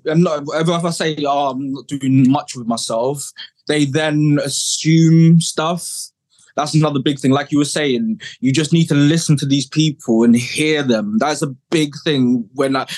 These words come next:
I was going through my me-, mental struggles. A lot of not just the people around me, but the services that I engaged with, they would listen, but none of them would hear me.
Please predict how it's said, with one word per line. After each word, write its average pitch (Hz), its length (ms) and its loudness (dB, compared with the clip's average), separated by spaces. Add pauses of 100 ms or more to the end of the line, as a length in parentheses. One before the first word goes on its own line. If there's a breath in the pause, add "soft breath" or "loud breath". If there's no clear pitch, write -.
(120)
I 123 60 -2
was 131 100 -2
going 139 200 -2
through 131 180 -2
my 127 100 2
me-, 131 220 0
mental 131 460 -6
struggles. 107 600 -8 (300 loud breath)
A 120 80 -2
lot 143 560 4 (240)
of 156 300 -2
not 170 180 0
just 180 220 -4
the - 40 0
people 165 480 2
around 135 440 2
me, 113 260 -2 (240 loud breath)
but 123 200 -4
the 131 120 0
services 135 1040 -2
that 135 80 -4
I 127 220 -2
engaged 139 640 -2
with, 107 460 -10 (320 loud breath)
they 139 140 0
would 127 260 0
listen, 165 540 0
but 139 220 -2
none 151 320 2
of 156 80 -4
them 151 160 -2
would 139 120 -4
hear 143 380 -2
me. 110 360 -4